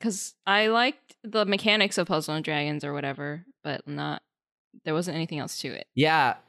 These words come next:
Speaker 2: there, it, it definitely has that J R P G, n-, not, not, okay, not J R P G. Um, it has, 'cause it's a turn-based R P G, but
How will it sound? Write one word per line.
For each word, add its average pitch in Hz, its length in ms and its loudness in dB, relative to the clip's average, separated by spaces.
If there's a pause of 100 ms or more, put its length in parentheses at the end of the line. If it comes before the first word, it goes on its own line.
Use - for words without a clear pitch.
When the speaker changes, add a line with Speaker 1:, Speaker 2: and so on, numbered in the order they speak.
(140)
Speaker 2:
there, 175 360 2
it, 190 260 2
it 185 180 4
definitely 247 300 4
has 196 180 4
that 175 160 4
J 117 220 4
R 139 120 6
P 131 200 4
G, 120 340 2
n-, 156 60 -2 (100)
not, 185 240 2
not, 135 180 2
okay, 117 160 2
not 113 160 2
J 104 100 2
R 85 80 0
P 85 60 -2
G. 80 220 -4
Um, 104 460 2 (120)
it 160 200 2
has, 180 440 2
'cause 190 140 4
it's 208 120 4
a 202 60 4
turn-based 139 420 4
R 107 100 4
P 107 100 2
G, 101 220 2
but 98 280 2